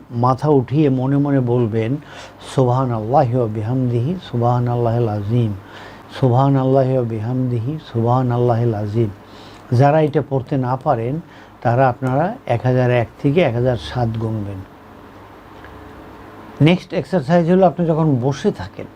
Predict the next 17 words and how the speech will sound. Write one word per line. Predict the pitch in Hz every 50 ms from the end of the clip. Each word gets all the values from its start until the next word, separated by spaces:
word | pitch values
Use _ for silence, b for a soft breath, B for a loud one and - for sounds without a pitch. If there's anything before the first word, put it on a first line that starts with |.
| - - - - - - - - - - - - - - - - - - B B B B B B B B - - 117 117
বসে | 127 156 151 - - 202 196 190
খানিকক্ষণ | - - 147 151 143 143 - 170 170 156
কাজ | 156 156 151 156 147
করার | - - 175 170 165 143 123 -
পরে | 143 123 117 117 120 123 139 170 - B B B B B B - -
আপনি | 131 113 - 165 147 127
উঠে | 120 - 139 139
দাঁড়াবেন। | 123 123 120 123 123 120 113 117 104 98 92 98 110 107 107
দাঁড়িয়ে | 123 123 131 135 147 156 170 185 202
এই | 202 180 160 135
যে | 117 123 127
দেখেন | 117 120 117 113 - 139 131 127 117 -
পেছন | - 139 123 - - 170 165 151
দিকে | 143 139 135 139 127
আপনি | 113 - 127 113
বাঁকা | 104 117 120 117 - -
হবেন। | 117 107 117 113 101 98